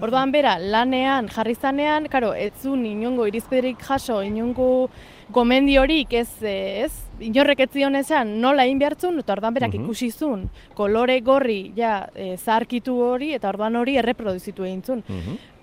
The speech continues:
Speaker 1: Baina, karo, ez zan, eske ez da bere, benetan, <laughs> ez zala, ez zala bere ardura hori, lan hori ez zala beria. Orduan, eh, guk hori ikusita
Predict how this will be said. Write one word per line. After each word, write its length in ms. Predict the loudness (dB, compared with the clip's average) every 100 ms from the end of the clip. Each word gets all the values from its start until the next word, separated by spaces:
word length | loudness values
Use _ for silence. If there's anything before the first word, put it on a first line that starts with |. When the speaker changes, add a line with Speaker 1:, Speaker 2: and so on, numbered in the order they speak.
| -6
Speaker 1:
Baina, 300 | -4 -2 -4
karo, 320 | -2 -4 -6 -8
ez 120 | -6
zan, 180 | -2 -2 -2
eske 200 | -2 -2
ez 100 | 2
da 140 | 2
bere, 760 | 2 2 2 2 0 0 -2 -4 -8
benetan, 440 | -4 0 2 2
<laughs> 420 | 4 2 0 -2 -4
ez 60 | -2
zala, 360 | 0 2 2
ez 100 | 0 0
zala 240 | 2 4
bere 240 | 4 2 0
ardura 440 | 0 -2 -4 -4 -6
hori, 280 | -6 -6 -4
lan 300 | 0 2 4
hori 300 | 2 2 -2
ez 100 | -2
zala 220 | -2 -2
beria. 320 | -2 -2 0 -2
Orduan, 320 | 2 0 0 -8 -20 -20 -12
eh, 200 | -4 -4
guk 240 | -2 -2 0
hori 380 | 0 0 -2 -2
ikusita 580 | -6 -6 -4 0 -2